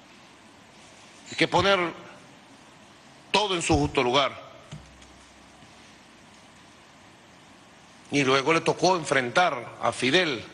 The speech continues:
quizás la más dura prueba, cuando en mil novecientos, Carlos, ochenta y ocho, acabas de regresar de Ucrania.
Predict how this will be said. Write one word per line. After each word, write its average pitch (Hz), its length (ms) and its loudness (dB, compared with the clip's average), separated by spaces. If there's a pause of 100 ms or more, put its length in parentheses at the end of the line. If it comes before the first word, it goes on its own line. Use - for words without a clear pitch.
(1080)
quizás 170 400 2
la 147 100 -2
más 151 220 0
dura 170 260 2
prueba, 156 340 0 (1600)
cuando 135 300 -2
en 127 100 -2
mil 131 140 0
novecientos, 131 400 0 (1200)
Carlos, 120 340 -2 (300)
ochenta 113 400 -6
y 123 60 2
ocho, 151 240 0
acabas 131 340 0
de 143 60 -6
regresar 131 500 0
de 123 60 -8
Ucrania. 120 400 -2